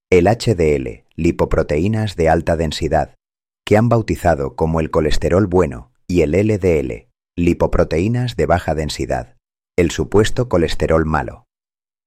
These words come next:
El H D L es como un camión de reciclaje que recoge el colesterol sobrante de los tejidos y lo lleva de vuelta al hígado para su procesamiento. El L D L, por otro lado,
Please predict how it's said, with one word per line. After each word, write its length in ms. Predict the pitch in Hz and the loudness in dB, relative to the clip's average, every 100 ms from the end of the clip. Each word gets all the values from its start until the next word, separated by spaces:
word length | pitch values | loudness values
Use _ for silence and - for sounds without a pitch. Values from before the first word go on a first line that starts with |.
| _ | _
El 160 | - 101 | 2 2
H 240 | 117 - | 2 -2
D 220 | 117 107 120 | 0 0 0
L 240 | 123 113 | 0 -2
es 100 | 101 | -2
como 220 | 85 78 | -2 -2
un 80 | 87 | -2
camión 360 | 85 82 90 95 | 0 0 0 0
de 60 | |
reciclaje 800 | 87 85 82 92 92 - 92 104 | -2 -4 -4 -2 -2 -2 -10 -4
que 100 | - | -2
recoge 440 | 85 82 117 117 123 | 0 0 -2 -2 -2
el 80 | |
colesterol 560 | 113 80 73 85 85 87 | 0 0 0 0 2 2
sobrante 500 | - 76 95 90 80 | 0 0 0 0 -2
de 80 | 71 | -4
los 180 | 69 - | -6 -6
tejidos 640 | 78 104 90 90 - _ - | -4 -2 -2 -4 -10 _ -2
y 120 | 95 | 0
lo 100 | 80 | 2
lleva 260 | 87 104 | 4 4
de 80 | 92 | 2
vuelta 320 | 82 90 82 | 2 2 2
al 80 | 78 | 0
hígado 380 | 90 85 78 73 | 2 0 0 -2
para 180 | 78 76 | -2 -2
su 140 | 95 | -2
procesamiento. 880 | 80 78 80 80 78 71 62 - - _ _ _ _ _ _ _ _ | -2 -2 -2 -2 -4 -6 -10 -16 -20 _ _ _ _ _ _ _ _
El 200 | - 92 | 0 2
L 160 | 101 120 | 2 2
D 240 | 104 107 | 0 0
L, 180 | 85 67 | 0 -2
por 220 | - 73 | -4 -2
otro 180 | 76 80 | 0 0
lado, 380 | 78 85 80 | 2 0 -2